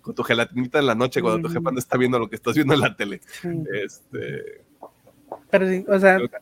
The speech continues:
Speaker 1: sí.
Speaker 2: en general, sí me gustó bastante. O sea, la historia, digo, tiene estos tintes de cuidemos el planeta, lo cual está chido. Y pues sí, me deja con la espinita de quiero ver más,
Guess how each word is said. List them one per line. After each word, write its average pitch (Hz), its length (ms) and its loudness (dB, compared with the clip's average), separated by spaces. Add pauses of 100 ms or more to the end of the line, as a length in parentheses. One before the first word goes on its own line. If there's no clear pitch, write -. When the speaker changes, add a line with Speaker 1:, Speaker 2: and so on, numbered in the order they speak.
(160)
Speaker 1:
sí. 220 160 -16
Speaker 2:
en 233 160 2
general, 240 760 8 (300)
sí - 200 0
me 202 100 8
gustó 185 320 2
bastante. 254 760 4
O 175 40 -8
sea, 190 180 0 (1200)
la 226 100 12
historia, 226 300 10
digo, 208 180 6
tiene 202 200 2
estos - 240 -4
tintes 190 500 2
de 147 460 0
cuidemos 175 340 2
el 175 80 -2
planeta, 226 540 4
lo 202 140 0
cual 156 200 -2
está - 240 -10
chido. 294 460 2 (1800)
Y 220 160 4
pues 226 220 8
sí, 349 220 8
me 240 160 6
deja 220 280 4
con 190 320 0
la 175 60 2
espinita 185 400 0
de 190 140 4
quiero 214 320 4
ver 185 240 6
más, - 680 -4